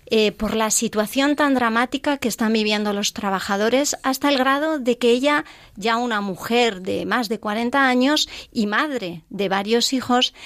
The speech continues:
decide viajar a Río Tinto. Conocerá las minas de toda España. Y El metal de los muertos, la famosa y magnífica novela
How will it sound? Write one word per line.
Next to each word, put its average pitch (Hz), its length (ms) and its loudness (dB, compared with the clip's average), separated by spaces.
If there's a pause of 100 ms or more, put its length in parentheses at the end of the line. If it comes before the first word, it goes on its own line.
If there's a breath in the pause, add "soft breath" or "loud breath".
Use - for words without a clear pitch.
(200 loud breath)
decide 294 760 2
viajar 247 640 0
a 202 140 -2
Río 214 300 2
Tinto. 214 680 -2
Conocerá 226 640 0
las 247 240 -2
minas 247 340 2
de 220 120 0
toda 214 260 0
España. 190 540 -2 (440 loud breath)
Y 277 300 4
El 233 160 2
metal 247 400 2
de 233 80 2
los 220 180 0
muertos, 277 500 2
la 226 200 2
famosa 208 880 0
y 190 160 0
magnífica 190 960 0
novela 196 720 0